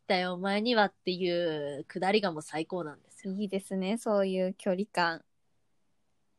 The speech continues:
Speaker 1: 私たちも今年来年とね、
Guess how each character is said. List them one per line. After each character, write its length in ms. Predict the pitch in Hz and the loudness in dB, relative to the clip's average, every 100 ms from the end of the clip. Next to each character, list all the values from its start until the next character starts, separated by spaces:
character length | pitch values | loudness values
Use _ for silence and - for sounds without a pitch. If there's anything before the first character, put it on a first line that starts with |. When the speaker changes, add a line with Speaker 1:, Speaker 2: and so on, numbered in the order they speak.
| _ _ - | _ _ 2
Speaker 1:
私 260 | 196 233 | 6 6
た 120 | 214 | 6
ち 100 | 214 | 4
も 320 | 180 180 170 160 | 2 4 2 0
今 120 | 180 | -2
年 180 | 208 202 | 4 8
来 180 | 190 220 | 8 8
年 220 | 220 208 | 4 2
と 100 | 202 | 4
ね、 400 | 254 277 165 | 8 8 6